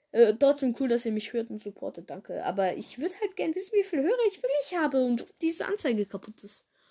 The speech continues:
Scheiß Anzeige. So, inzwischen kann ich auch die Wiedergaben sehen. Auf jeden Fall, also Platz zwei, Webbrowser, fünfundzwanzig Prozent. Platz drei, Spotify, siebzehn Prozent.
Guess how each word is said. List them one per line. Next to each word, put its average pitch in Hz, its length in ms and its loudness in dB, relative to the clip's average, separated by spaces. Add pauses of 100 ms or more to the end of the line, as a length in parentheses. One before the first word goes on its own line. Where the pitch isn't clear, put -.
(180)
Scheiß - 340 -2
Anzeige. 196 460 -12 (1040)
So, - 80 -12
inzwischen 226 340 -6
kann 202 140 -4
ich 208 80 -2
auch 190 100 0
die 190 140 -12
Wiedergaben 208 480 -4
sehen. 202 260 -6
Auf - 180 -10
jeden 247 200 -4
Fall, 220 500 0 (200)
also 208 340 0
Platz 185 280 -8
zwei, 220 200 2
Webbrowser, 247 440 -2
fünfundzwanzig 277 500 -2
Prozent. 294 320 -2 (320)
Platz - 420 -2
drei, 202 960 0
Spotify, - 840 -4 (480)
siebzehn 214 840 2 (260)
Prozent. 202 880 4